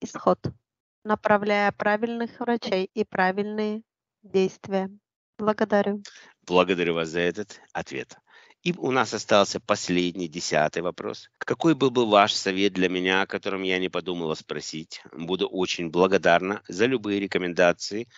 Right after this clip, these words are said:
Speaker 2: и от всей души благодарю.
Speaker 1: Я бы хотел напомнить про намерение,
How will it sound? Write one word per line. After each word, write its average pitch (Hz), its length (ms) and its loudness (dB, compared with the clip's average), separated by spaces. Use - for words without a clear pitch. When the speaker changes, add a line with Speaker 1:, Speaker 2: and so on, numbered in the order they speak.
Speaker 2:
и 120 80 2
от 101 140 6
всей 95 240 0
души 85 320 -6
благодарю. 76 560 -6
Speaker 1:
Я 226 260 6
бы 226 120 2
хотел 214 380 0
напомнить 185 640 0
про 202 200 0
намерение, 190 880 -2